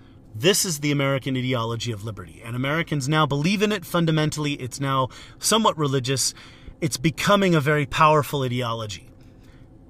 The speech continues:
As these tensions grow, people start talking about this stuff more. And as they start talking about it, they start realizing we believe in this stuff.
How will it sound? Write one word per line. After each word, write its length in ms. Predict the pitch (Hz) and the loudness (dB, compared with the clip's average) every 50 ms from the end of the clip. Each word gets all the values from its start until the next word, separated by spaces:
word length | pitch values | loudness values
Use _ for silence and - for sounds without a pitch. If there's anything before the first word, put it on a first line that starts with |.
| - - - - - - - - - | -20 -20 -20 -20 -20 -20 -18 -6 0
As 380 | 151 165 190 214 233 233 170 - | 2 4 4 4 2 0 -2 -4
these 360 | - 180 175 180 185 - - | -4 -4 -2 -2 -2 -2 -4
tensions 760 | - - - 185 185 190 - - - 180 170 170 160 135 120 | -2 2 4 4 4 4 2 0 0 0 0 0 0 -2 -2
grow, 600 | - 127 135 160 156 147 127 101 87 92 117 120 - - - - - - | -4 0 2 4 4 4 4 2 -2 -6 -8 -10 -10 -14 -20 -20 -14 -6
people 320 | - 208 208 - 226 220 | -4 -4 -2 0 -2 -2
start 400 | - - - 170 160 156 - - | -2 0 0 0 0 0 -2 -8
talking 500 | - - - 202 214 - - 190 170 151 | -8 -2 -2 0 0 0 -2 -2 -2 -2
about 320 | 135 120 127 98 95 - | -2 -2 -4 -6 -6 -8
this 140 | - 117 - | -10 -8 -6
stuff 400 | - - - 110 85 - - - | -6 -6 -6 -8 -10 -10 -10 -8
more. 420 | 123 123 113 92 76 64 58 - - - - - - - - - - | -6 -6 -6 -6 -10 -14 -16 -18 -18 -20 -20 -20 -18 -18 -18 -8 -4
And 160 | 165 175 190 | -2 2 2
as 200 | 202 247 262 226 | 2 2 2 0
they 80 | 262 | 0
start 280 | - - - 240 226 - | 0 2 2 2 2 2
talking 380 | - 220 240 269 254 294 262 240 | 2 2 2 2 0 -2 -2 0
about 240 | 185 160 139 135 | 0 0 0 -2
it, 80 | 151 151 | -2 -4
they 80 | 175 165 | -4 -4
start 240 | - - 208 208 | -2 -2 -2 -2
realizing 580 | 175 208 302 359 359 294 196 170 165 - 175 170 | -2 -4 -4 -2 0 0 0 2 0 0 2 2
we 100 | 180 196 | 2 4
believe 460 | 165 175 185 196 240 294 349 359 339 | 4 4 4 4 4 4 4 4 4
in 140 | 254 202 180 | 2 2 0
this 160 | 151 127 107 | 0 -2 0
stuff. 680 | - - - - - 82 73 - - - - - - | 0 0 0 -2 -4 -6 -8 -10 -14 -16 -16 -18 -18